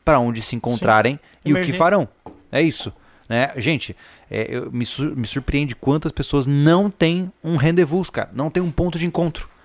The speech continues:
Speaker 2: É.
Speaker 1: Pensa comigo, tá? Hoje, tua esposa saiu pra trabalhar, você ficou em casa, tá? Tua filha tá no colégio. Algo muito sério aconteceu.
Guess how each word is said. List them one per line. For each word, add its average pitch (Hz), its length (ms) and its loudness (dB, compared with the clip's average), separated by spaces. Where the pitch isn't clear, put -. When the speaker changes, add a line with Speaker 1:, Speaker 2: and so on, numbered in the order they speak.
Speaker 2:
É. 107 180 -8
Speaker 1:
Pensa 214 220 4
comigo, 120 340 2
tá? 131 320 2
Hoje, 107 480 4
tua 113 120 0
esposa 151 400 0
saiu 131 180 0
pra 117 100 0
trabalhar, 110 640 0
você 226 220 -2
ficou 233 400 0
em 208 80 0
casa, 95 480 -4
tá? 143 400 -4
Tua 127 180 4
filha 151 220 -2
tá 160 100 -2
no 151 80 -4
colégio. 113 520 0
Algo 180 440 4
muito 175 400 0
sério 165 360 2
aconteceu. 151 560 -4